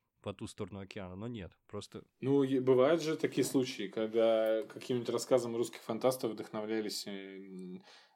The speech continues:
Speaker 2: мы даже о чем-то таком говорили
Speaker 1: Ну,
Speaker 2: в
Speaker 1: я
Speaker 2: одном
Speaker 1: считаю,
Speaker 2: из
Speaker 1: что
Speaker 2: выпусков.
Speaker 1: автор этот, Вандермеер, если не ошибаюсь, а, автор «Аннигиляции», э,
Speaker 2: Мгм.
Speaker 1: врет, когда говорит, что никогда в жизни не читал.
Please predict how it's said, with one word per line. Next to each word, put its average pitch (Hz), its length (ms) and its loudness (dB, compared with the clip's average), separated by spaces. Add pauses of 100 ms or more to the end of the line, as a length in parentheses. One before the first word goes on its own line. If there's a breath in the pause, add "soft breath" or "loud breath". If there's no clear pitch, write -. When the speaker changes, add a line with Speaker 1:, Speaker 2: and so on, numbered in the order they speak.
Speaker 2:
мы 131 420 -4
даже 170 240 0
о 127 140 -4
чем-то 165 320 -4
таком 143 340 -4
говорили 135 520 0
Speaker 1:
Ну, 107 80 -8
Speaker 2:
в 110 80 -4
Speaker 1:
я 123 120 2
Speaker 2:
одном - 0 -
Speaker 1:
считаю, 123 320 2
Speaker 2:
из - 20 4
Speaker 1:
что 117 220 2
Speaker 2:
выпусков. - 20 4
Speaker 1:
автор 120 300 -4
этот, 104 320 -8
Вандермеер, 117 680 -4
если 101 260 -8
не 101 40 -8
ошибаюсь, 95 460 -10
а, 104 340 -10
автор - 320 -4
«Аннигиляции», 110 760 0
э, 90 40 -12 (840)
Speaker 2:
Мгм. 113 300 -8
Speaker 1:
врет, 113 360 0
когда 110 240 0
говорит, 110 300 0
что - 140 -6
никогда 107 380 0
в 95 40 -2
жизни 110 260 -2
не 101 120 -6
читал. 101 440 -4